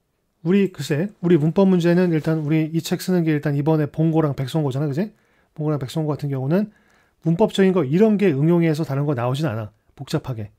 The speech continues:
그러니까 본문에 있는 것만 이해하는 정도로 되면 되기 때문에 이걸 너무 깊이 가서 중요한 것에 초점 맞춰야지 이렇게 중요하지 않은 것에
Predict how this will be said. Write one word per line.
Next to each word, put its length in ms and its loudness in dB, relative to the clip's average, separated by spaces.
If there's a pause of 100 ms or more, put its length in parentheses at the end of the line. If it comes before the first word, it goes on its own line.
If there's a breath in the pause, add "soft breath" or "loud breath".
(140)
그러니까 240 -4 (280 soft breath)
본문에 420 4
있는 240 4
것만 380 4
이해하는 420 6
정도로 300 0
되면 180 -2
되기 160 -4
때문에 460 -4 (320)
이걸 180 -2
너무 280 2
깊이 320 -2
가서 460 -2 (1200)
중요한 560 4
것에 280 0
초점 260 -4
맞춰야지 400 -4
이렇게 140 -8
중요하지 320 -4
않은 200 -4
것에 340 -6